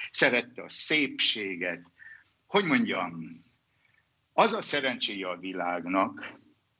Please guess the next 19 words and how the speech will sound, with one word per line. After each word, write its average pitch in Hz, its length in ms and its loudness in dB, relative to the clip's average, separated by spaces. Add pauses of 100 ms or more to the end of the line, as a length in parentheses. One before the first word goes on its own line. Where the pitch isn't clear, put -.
(520)
hogy 123 160 6
vannak 151 400 4
nagy 110 300 0
művészei, 90 1000 0 (380)
mint - 400 -2
Törőcsik 95 580 6
Mari, 104 560 2
akik 127 340 4
tulajdonképpen 131 680 2
a 120 100 0
világ 202 500 2
őrszemei. 98 960 -4 (1800)
A 139 480 -10 (680)
művészet 202 500 2
az - 200 -6
túléli 160 480 4
a 113 100 2
politikát. - 920 -2 (840)
A - 40 -20